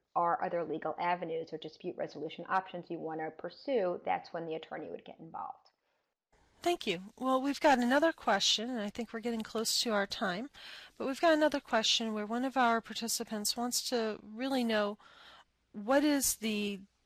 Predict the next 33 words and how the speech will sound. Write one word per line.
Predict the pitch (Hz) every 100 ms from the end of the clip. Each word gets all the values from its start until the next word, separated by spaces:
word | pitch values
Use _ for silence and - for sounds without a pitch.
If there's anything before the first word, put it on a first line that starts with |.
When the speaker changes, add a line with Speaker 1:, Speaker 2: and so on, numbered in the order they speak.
| _ _ _ _ _ _ _ _ -
Speaker 2:
advantage | 226 214 214 214 208 214
of | 196
having | 208 202 202
a |
five | - 202 202
oh | 208
four | - 196 196 196
or | - 196
an | 196 190
I | 190
E | 185 -
P, | - 208 202
one | 196 196 208 214
over | - 202 190 180
the | 185 180
other. | 175 170 - - - - - -
Is | 202 220 -
there | 240 226 220 -
a | 196
program | 185 - 220 208 202 185
that | 175
is | 170 170
better? | - 208 220 214 214 220 -
Often | - 190 - 190
at | 185
the | - 190 185 180
National | 196 190 - 196
Resource | 190 - 202
Center, | - 196 190
we | 185
get | 185
a | 180
call, | - 190 190